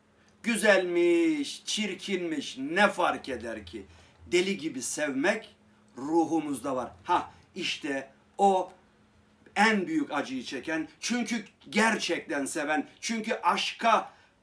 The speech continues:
bir aşkı yaşıyor olmanın hakkını veren Anna Karenina'dır. O yüzden kim daha çok seviyorsa o daha çok acı çeker. Ve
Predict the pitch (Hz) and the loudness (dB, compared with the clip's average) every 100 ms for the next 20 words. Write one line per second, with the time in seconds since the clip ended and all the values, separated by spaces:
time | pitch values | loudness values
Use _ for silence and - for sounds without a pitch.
0 | _ 151 220 262 202 208 - 254 233 208 | _ -2 2 2 4 2 0 -4 0 0
1 | - 233 233 202 208 220 220 220 214 170 | 0 -2 -2 2 2 2 -2 -2 -2 -4
2 | - 208 - 208 220 214 202 208 196 - | 0 0 0 -8 -2 2 4 4 2 -6
3 | - 208 190 156 143 135 160 156 160 190 | 2 4 4 2 -4 -6 -4 -2 0 0
4 | 185 180 208 - - - 202 202 156 175 | -2 0 -2 -6 -12 0 2 2 2 2
5 | 151 123 _ - - 262 240 196 175 170 | 2 -2 _ -8 0 2 2 0 0 2
6 | 170 165 165 143 - 147 175 208 175 208 | 2 0 -2 -6 -6 -4 -2 -2 -2 -2
7 | 202 - _ 196 190 - 139 151 - 131 | -2 -4 _ -2 -2 -2 -8 -8 -10 -12
8 | - - 139 127 - 123 123 101 - _ | -10 -6 -6 -6 -10 -10 -10 -12 -14 _
9 | _ _ _ _ _ _ _ _ _ _ | _ _ _ _ _ _ _ _ _ _
10 | _ _ - 185 185 | _ _ 0 2 2